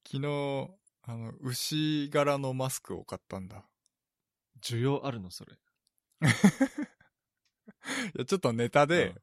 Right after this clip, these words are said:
Speaker 2: うん。
Speaker 1: もう、あの、牛年ですっていうのを。
Speaker 2: なるほどね。
Speaker 1: うん、仲いい人たちの中だけで会う時にしかつけられないマスク。
Speaker 2: うん。自分、
Speaker 1: 買った。
Speaker 2: 犬年なのにね。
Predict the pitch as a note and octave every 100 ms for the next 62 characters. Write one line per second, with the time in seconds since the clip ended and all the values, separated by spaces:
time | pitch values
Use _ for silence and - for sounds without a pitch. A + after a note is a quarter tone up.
0 | _ - B2 A#2 G#2+ G2+ G#2+ G#2 G#2 A2
1 | B2 A#2 A2+ A2 A2+ - G#2+ G#2+ _ G#2+
2 | B2 B2 A#2 - D3+ _ _ _ _ -
3 | - - _ - F#2+ G2 A2+ - A#2 A#2+
4 | A#2+ - A#2+ A#2 - A2+ G#2+ A#2+ A#2 A2+
5 | A2 A#2+ A#2 A2+ A2+ A#2 - G#2+ G#2+ -
6 | G#2+ - - G#2+ G#2 G#2 F#2+ E2+ E2+ -
7 | - G2 F#2 F#2 - G2+ A#2 A#2 C3+ C3
8 | B2+ B2 B2 B2 A#2 A2 A#2 A2 F#2 F#2
9 | F#2 A#2